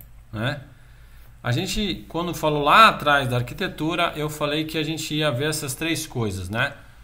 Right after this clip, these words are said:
É, como os dados são, é, s-, são definidos, a gente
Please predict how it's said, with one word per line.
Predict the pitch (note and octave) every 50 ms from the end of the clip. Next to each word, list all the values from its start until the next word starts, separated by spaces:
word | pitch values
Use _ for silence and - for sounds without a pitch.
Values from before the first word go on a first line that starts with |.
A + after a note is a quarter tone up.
| - - - - - - - -
É, | A#2+ A#2 A#2 A2+ A2+ A2 G#2 G2+ G2+ G2+
como | - - E3+ F#3+ G3 F#3
os | D3 A2
dados | G#2 C3 C3+ C3+ C3+ C3 A#2 A2
são, | - - - C3 C3 B2+ B2+
é, | B2 A#2+ A#2+ A#2 A#2 A2+ A2+ A2 G#2+ G#2+ G2+ F#2+ F#2
s-, | F2+ - - - - - - - -
são | - - - C3 B2+ B2+ A#2+ A2 -
definidos, | G#2 G#2 C3+ D#3 D3+ - - C3 A2+ A#2 C#3 F3+ F3+ F3+ - - - - - - - - - - - - - -
a | - G#2
gente | G2 B2+ C#3 C3 - - B2+ A2+